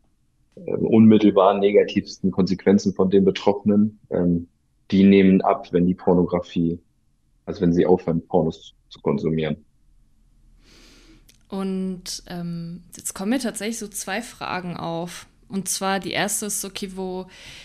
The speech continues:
Speaker 2: wenn jetzt jemand zum Beispiel hier zuhört und merkt, „Ey, ich schaff's gar nicht, die Pornografie wegzulassen“, was wären denn so Anlaufstellen? Also wo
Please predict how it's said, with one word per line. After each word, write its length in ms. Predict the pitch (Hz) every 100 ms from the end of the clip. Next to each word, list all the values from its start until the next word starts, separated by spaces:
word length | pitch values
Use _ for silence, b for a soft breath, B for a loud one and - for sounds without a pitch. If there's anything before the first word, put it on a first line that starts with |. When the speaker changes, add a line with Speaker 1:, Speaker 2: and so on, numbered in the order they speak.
| B
Speaker 2:
wenn 680 | 190 196 202 196 - - - - -
jetzt 240 | 202 208
jemand 580 | 220 208 208 208 - - _
zum 180 | - 226
Beispiel 300 | 214 214 214
hier 140 | 202 196
zuhört 580 | - 226 226 208 214
und 600 | - 190 190 117 - - -
merkt, 640 | 196 196 202 - - -
„Ey, 260 | - 185 190
ich 100 | -
schaff's 280 | 220 226 -
gar 200 | 165 170
nicht, 440 | 175 180 - 175
die 60 | 180
Pornografie 640 | 196 185 180 180 - 185
wegzulassen“, 880 | 180 - - 175 175 - 165 175 175 B B B B
was 180 | 202 -
wären 240 | 220 240
denn 140 | 214 196
so 120 | 196
Anlaufstellen? 1000 | - 220 185 175 - - 170 170 175 -
Also 260 | 185 180
wo 400 | 202 233 220 -